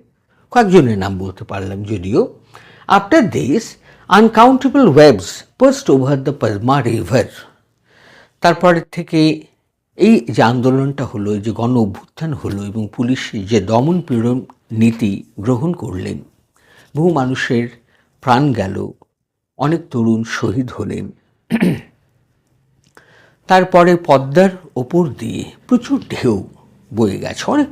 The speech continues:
পরিবর্তন এসেছে। The ceaseless struggle of the liberation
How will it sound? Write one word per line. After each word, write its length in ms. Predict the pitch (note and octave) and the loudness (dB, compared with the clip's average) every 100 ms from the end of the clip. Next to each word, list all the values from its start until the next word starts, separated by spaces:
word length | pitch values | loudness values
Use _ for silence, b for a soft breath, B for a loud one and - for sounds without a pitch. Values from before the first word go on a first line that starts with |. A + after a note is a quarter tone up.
| - | 2
পরিবর্তন 600 | A2 F#2 F#2 - G#2+ G#2+ | 2 2 -4 -8 -12 -10
এসেছে। 460 | A2+ - - - C3 _ _ _ _ _ _ _ _ _ _ _ _ _ _ _ _ _ _ - | -8 -6 -8 -10 -16 _ _ _ _ _ _ _ _ _ _ _ _ _ _ _ _ _ _ 4
The 140 | E3 D#3+ | 4 6
ceaseless 540 | - C#4+ B3+ C4 C#4+ C4+ - | 6 6 8 6 6 4 0
struggle 560 | - A3+ E3 D#3+ F#2+ G#2+ - B B B B B B F3+ | 2 2 2 -4 -4 -6 -8 B B B B B B -2
of 60 | E3 | 2
the 80 | E3 C#3+ | 2 2
liberation 680 | E3 E3 F3 G#3+ A#3 - | 2 2 6 6 6 2